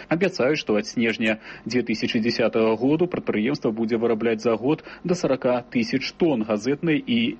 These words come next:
лёгкамелаванай паперы. Абяцаюць таксама, што на шклоўскай паперы будуць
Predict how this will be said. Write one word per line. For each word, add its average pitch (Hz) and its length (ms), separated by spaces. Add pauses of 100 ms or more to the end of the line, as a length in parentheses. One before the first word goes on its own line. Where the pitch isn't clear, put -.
(120)
лёгкамелаванай 127 1400
паперы. 107 480 (320)
Абяцаюць 143 560
таксама, 151 400
што 113 160
на 107 80
шклоўскай 113 480
паперы 127 480
будуць 110 320